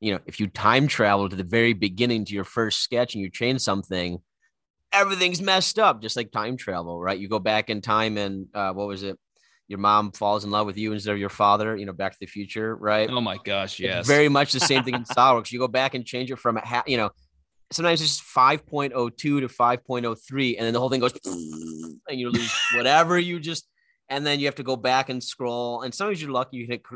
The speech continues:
Speaker 1: Control Z and it doesn't. Sometimes it's like, you know, even Control Z won't fix this problem. This is a, maybe take a little lunch break. <laughs>
Speaker 2: You
Speaker 1: Come
Speaker 2: ever,
Speaker 1: back
Speaker 2: uh,
Speaker 1: later. <laughs>
Speaker 2: you ever seen those, uh,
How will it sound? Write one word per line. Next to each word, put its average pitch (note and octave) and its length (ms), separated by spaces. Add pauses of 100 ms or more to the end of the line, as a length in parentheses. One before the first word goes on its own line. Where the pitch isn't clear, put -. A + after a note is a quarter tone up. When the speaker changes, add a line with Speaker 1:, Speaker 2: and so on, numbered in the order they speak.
(100)
Speaker 1:
Control A2+ 380
Z G#2 220
and G2+ 100
it F#2 80
doesn't. F#2+ 280
Sometimes A2+ 480
it's A2 100
like, A2 140
you D3+ 40
know, C#3+ 160
even B2 180
Control F2+ 420
Z F2+ 160
won't F2 200
fix F2 220
this F2 140
problem. F2 420
This G2 180
is F#2+ 160
a, F2 260 (720)
maybe A2 160
take A2 160
a G#2 60
little G#2 220
lunch G#2 360
break. F#2 440 (460)
<laughs> - 0 (960)
Speaker 2:
You B2+ 120
Speaker 1:
Come D#3 60
Speaker 2:
ever, D#3+ 160
Speaker 1:
back C#3 180
Speaker 2:
uh, B2 120
Speaker 1:
later. B2+ 420 (180)
<laughs> - 120 (320)
Speaker 2:
you A#2+ 140
ever C#3+ 140
seen C3 400
those, A2 380
uh, G2+ 320